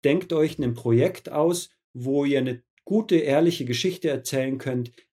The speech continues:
bringt die nach außen und bittet die Menschen, sich an dieser, an diesem Eigentum zu beteiligen, ihr Geld da reinzustecken, weil das, weil das einfach, ähm, weil das einfach eine tolle Wirkung nach außen hat.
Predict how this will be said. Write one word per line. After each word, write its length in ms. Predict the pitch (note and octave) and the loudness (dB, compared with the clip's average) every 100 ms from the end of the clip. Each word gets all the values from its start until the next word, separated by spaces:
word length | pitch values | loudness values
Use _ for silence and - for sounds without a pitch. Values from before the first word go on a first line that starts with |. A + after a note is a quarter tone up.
| _ | _
bringt 280 | C#3 E3+ F3 | 0 2 4
die 80 | C#3 | 2
nach 160 | B2+ | 0
außen 420 | - C#3+ E3 E3 | 2 2 2 -2
und 200 | D#3 B2 | -4 -2
bittet 300 | C3 D3 B2+ | -2 -4 -4
die 80 | B2+ | -2
Menschen, 380 | A2+ B2 C3+ B2 | 0 0 -2 -4
sich 240 | B2 B2 | -4 -4
an 140 | A#2+ A2+ | -4 -2
dieser, 480 | A#2 A#2 A2 G#2+ - - | -2 2 2 0 -6 -14
an 220 | A#2 A#2 | -8 -6
diesem 560 | A#2+ A#2 A#2 G#2 A2 A#2 | -4 -4 -4 -4 -6 -10
Eigentum 680 | - B2 C3 B2 A#2 B2 A2+ | -10 -6 -4 -4 -4 -4 -4
zu 140 | C3+ | -4
beteiligen, 560 | A#2 A#2 C3+ D3+ C3 A#2+ | -6 -4 -2 0 -2 -2
ihr 180 | A#2 A2 | -2 2
Geld 320 | C3 F3+ F#3+ | 4 4 2
da 60 | D3 | -2
reinzustecken, 840 | C3 C3 C3 B2 - A#2+ A#2+ A2 | -2 -4 -6 -8 -6 -6 -4 -2
weil 180 | G#2+ G#2 | -2 0
das, 360 | A#2 - - _ _ _ _ _ _ - | -4 -6 -14 _ _ _ _ _ _ -10
weil 160 | A#2+ A2+ | -6 -4
das 240 | A2+ - | -4 -8
einfach, 680 | - A#2+ B2 C3 A#2+ - - | -10 -12 -8 -8 -8 -14 -12
ähm, 520 | B2 A2 A2 A2 A2+ _ _ _ - | -8 -6 -6 -8 -12 _ _ _ -12
weil 140 | A#2 | -12
das 160 | - B2+ | -10 -12
einfach 240 | A#2 A#2 | -10 -6
eine 220 | B2 A#2+ | -6 -6
tolle 320 | - C#3 C#3+ | -2 2 2
Wirkung 280 | D3 D3+ A#2+ | 2 0 -4
nach 140 | A2+ - | -6 -10
außen 380 | A#2 A#2 G#2+ | -12 -12 -14
hat. 240 | A2 - | -16 -20